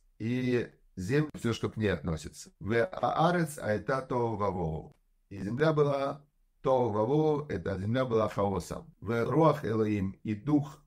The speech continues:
всесильного, мерахефец ат-, аль-, нетео. И дух всесильного, он трепетал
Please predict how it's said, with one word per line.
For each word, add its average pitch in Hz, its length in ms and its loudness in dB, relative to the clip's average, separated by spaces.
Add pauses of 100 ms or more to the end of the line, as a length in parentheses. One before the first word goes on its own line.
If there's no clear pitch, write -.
всесильного, 147 1000 0 (320)
мерахефец 131 800 0
ат-, - 240 -6 (180)
аль-, 92 300 -4
нетео. 98 540 0 (380)
И 117 80 -4
дух 147 240 0
всесильного, 143 720 0
он 123 320 -2
трепетал 139 840 0